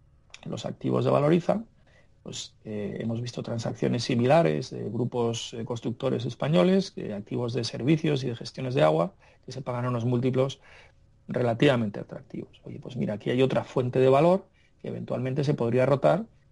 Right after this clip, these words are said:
y dejaría unas plusvalías importantes para poder reducir deuda. Si seguimos hacia abajo, vemos que efectivamente la, digamos, el crecimiento de beneficio operativo que va a venir de las concesiones en los próximos años,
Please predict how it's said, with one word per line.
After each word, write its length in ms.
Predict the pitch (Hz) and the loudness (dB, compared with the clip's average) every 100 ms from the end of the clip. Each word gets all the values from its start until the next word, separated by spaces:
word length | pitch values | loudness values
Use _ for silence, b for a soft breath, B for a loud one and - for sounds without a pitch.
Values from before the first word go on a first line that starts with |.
| _ - | _ -8
y 80 | |
dejaría 320 | 120 - 123 120 | -8 -4 -2 -2
unas 160 | 120 | -2
plusvalías 440 | 147 135 139 139 135 | -2 2 4 4 2
importantes 560 | 139 139 147 135 156 | 0 0 0 0 -2
para 220 | - - | -2 -4
poder 280 | - - - | -2 -2 -2
reducir 360 | - - 127 - | -4 -12 -16 -16
deuda. 260 | - 127 - | -16 -16 -18
Si 180 | - 139 | -8 -6
seguimos 420 | 120 113 127 127 | -4 -4 -2 0
hacia 200 | 127 147 | 2 6
abajo, 460 | 180 180 185 226 _ _ b b b - | 4 4 -4 -6 _ _ b b b -8
vemos 400 | 127 139 165 - b _ _ - | -4 -2 -4 -6 b _ _ -10
que 160 | - - | -8 -8
efectivamente 960 | - - - 117 107 127 139 156 190 220 _ _ _ _ _ | -12 -14 -8 -6 -4 -4 -2 0 0 0 _ _ _ _ _
la, 440 | 123 113 - - - _ _ _ _ _ _ _ - | -10 -6 -6 -8 -12 _ _ _ _ _ _ _ -14
digamos, 500 | 127 113 123 127 - | -6 -4 -4 -6 -8
el 220 | 127 131 | -8 -6
crecimiento 880 | 127 117 - 127 135 156 175 165 113 | -6 -8 -4 -2 0 4 2 2 -2
de 80 | 123 | -2
beneficio 540 | 117 113 143 135 147 | -4 -4 -2 0 2
operativo 480 | 143 131 123 165 135 | 2 0 2 2 2
que 80 | 123 | -2
va 80 | 113 | -6
a 40 | |
venir 240 | 120 135 | -6 -2
de 80 | 143 | -2
las 140 | 139 - | -2 -4
concesiones 580 | 147 151 143 185 - | -6 -6 -2 0 0
en 60 | - | -6
los 120 | 113 | -12
próximos 440 | - 123 147 135 165 | -10 -8 -6 -2 2
años, 520 | 180 175 208 208 | 2 4 2 0